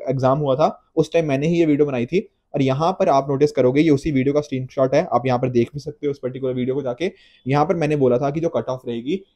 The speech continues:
एटी सिक्स से एटी सेवन के आसपास रहेगी। मैंने कोई बहुत बड़ी रेंज नहीं दी, ऐसा नहीं बोल दिया कि आपको नब्बे से सौ के बीच में रहेगी, नहीं, ऐसा बिल्कुल भी नहीं कहा।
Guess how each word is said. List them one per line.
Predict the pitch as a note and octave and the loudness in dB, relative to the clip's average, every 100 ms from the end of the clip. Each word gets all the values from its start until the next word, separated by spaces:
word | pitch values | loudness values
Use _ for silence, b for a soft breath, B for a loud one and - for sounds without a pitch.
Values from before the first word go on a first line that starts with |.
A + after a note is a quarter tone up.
| _ D#3 | _ -2
एटी | D#3 F#3+ | 0 -2
सिक्स | F#3+ D3+ - | -4 -10 -8
से | D3 | -6
एटी | C3+ D3+ | -4 -4
सेवन | D3 C3+ C3+ | -4 -6 -6
के | D3 | -6
आसपास | A#2+ A#2+ - A#2 A2+ | -4 -4 -4 -6 -6
रहेगी। | G2 F2 F2+ _ _ _ _ C#3 | -12 -14 -18 _ _ _ _ -4
मैंने | D#3+ | 0
कोई | F3+ | 0
बहुत | C3+ B2 D#3 | 0 0 -2
बड़ी | C#3 C#3+ D#3+ | -2 -2 -2
रेंज | D#3 D3+ | -4 -6
नहीं | D#3+ | -6
दी, | D3+ E3 E3 | -2 -2 0
ऐसा | B2 D#3+ | 0 2
नहीं | D#3+ | 2
बोल | D3 D3 | 6 6
दिया | D3+ D3+ | 6 4
कि | D3+ | 4
आपको | C#3+ D3+ | 2 2
नब्बे | C3 B2+ C3+ | 0 0 0
से | |
सौ | D3 C3+ | 2 2
के | C3+ | 2
बीच | C3 C3 | 0 -2
में | C3+ | -4
रहेगी, | C3 C3+ | -4 -4
नहीं, | C#3 C3+ E3 _ _ - D#3 | -6 -6 -8 _ _ -6 2
ऐसा | D#3+ | 4
बिल्कुल | C#3+ C#3 D#3+ | 4 2 2
भी | D#3+ | 0
नहीं | E3 | 2
कहा। | D#3 F#3+ - | 2 2 -2